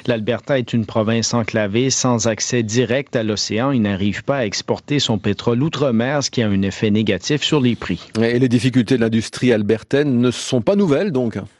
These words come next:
Speaker 1: Non, l'Alberta est condamnée à exporter le pétrole qui n'est pas consommé au Canada vers les États-Unis et tous les projets de nouveaux pipelines pour acheminer le pétrole vers l'Atlantique ou le Pacifique ont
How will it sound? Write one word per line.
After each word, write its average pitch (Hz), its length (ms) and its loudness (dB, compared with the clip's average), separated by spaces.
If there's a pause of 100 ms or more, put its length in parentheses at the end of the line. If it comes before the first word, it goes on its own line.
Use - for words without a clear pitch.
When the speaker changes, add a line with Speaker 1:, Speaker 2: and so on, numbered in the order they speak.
Speaker 1:
Non, 170 200 0
l'Alberta 156 560 2
est 147 60 0
condamnée 147 400 2
à - 20 2
exporter 139 420 -2
le 139 80 0
pétrole 139 460 0
qui - 140 -2
n'est 120 120 4
pas 131 200 -2
consommé 127 420 0
au 127 80 0
Canada 113 500 0
vers 117 280 0
les 123 220 0
États-Unis 110 640 2
et 135 180 4
tous 185 240 -2
les 160 200 4
projets 127 500 2
de 113 120 0
nouveaux 107 320 2
pipelines 117 460 0
pour 101 160 -2
acheminer 98 480 2
le 101 60 0
pétrole 101 400 0
vers 95 160 0
l'Atlantique 101 720 -2
ou 185 120 4
le 156 160 4
Pacifique 113 640 -6
ont 104 60 -2